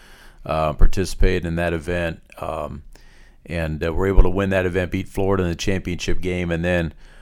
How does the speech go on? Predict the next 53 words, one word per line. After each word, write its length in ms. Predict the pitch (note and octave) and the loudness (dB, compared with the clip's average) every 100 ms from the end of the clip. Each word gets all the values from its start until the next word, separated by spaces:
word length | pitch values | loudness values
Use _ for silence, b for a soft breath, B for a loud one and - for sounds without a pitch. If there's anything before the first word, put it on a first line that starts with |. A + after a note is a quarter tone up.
| b - | b -2
obviously 320 | F2+ F2 F2+ | 0 0 -4
a 60 | |
couple 240 | - G2+ F#2 | -2 0 2
years 240 | F2 D#2+ | 0 -2
ago 260 | E2+ F#2 F2+ | -2 0 2
we 100 | F2+ | 2
went 180 | F2+ E2+ | 2 0
back 300 | F2 F2 E2+ | 0 0 -2
and 120 | E2+ | -4
played 280 | - F#2+ F2 | -2 -2 -2
that 240 | E2 E2 E2 | -2 -4 -4
loaded 400 | G2 A2 G#2 D#2+ | 0 2 2 -2
field 420 | - F2+ E2+ E2+ | -4 0 0 -2
where 160 | E2 E2 | -4 -4
it 60 | E2 | -4
was, 340 | D#2+ D2 - b b b b - | -6 -8 -14 b b b b -14
uh, 280 | F#2 D#2+ D2 | -10 -8 -6
we 120 | D#2+ | -2
played 260 | E2+ - E2 | 8 10 10
North 240 | F2+ F2 | 2 -2
Carolina 380 | - F2+ E2+ F2 | -2 -2 -2 -2
in 60 | E2+ | -4
the 60 | |
first 320 | D#2+ F2+ E2 - | 2 4 4 0
game 240 | E2+ E2 | -6 -6
and 80 | D#2+ | -6
then 120 | D#2+ | -6
beat 240 | D#2 E2 | -8 -8
Villanova 500 | D#2+ F2 E2 F2 G2 | -6 -4 -2 0 0
in 100 | F2 | -2
the 60 | D#2 | -6
championship 640 | - E2+ D#2 D#2+ D2+ E2+ - | -8 -8 -8 -10 -10 -10 -8
game. 300 | F2 E2 b b b b | -8 -8 b b b b
I 140 | - A2+ | 4 6
remember 580 | C#3 B2 A2+ G#2+ G#2+ G2+ | 8 6 6 8 6 6
when 240 | G#2 G2+ | 4 2
we 140 | G#2+ | 0
signed 380 | G#2+ - G#2+ G#2 | 0 2 2 4
up 140 | A2 - | 2 4
for 120 | G2+ | 4
that, 340 | G2 F#2 F#2 | 6 4 2
you 140 | A2 A2+ | 0 0
and 80 | G#2+ | 2
I 140 | G#2 | 2
talked, 500 | G#2+ G2+ F#2+ F2+ - - - | 2 4 4 2 -4 -8 -4
boy, 360 | F#2 E2+ D2 - - | -2 0 -2 -6 -8
it 100 | F#2+ | -2
would 160 | G#2 | 0
have 60 | F2+ | 0
had 140 | F#2 | 0
to 80 | F#2+ | 0
have 140 | F2+ D2+ | -2 -2
been 340 | F2+ E2+ D#2 | -4 -2 -6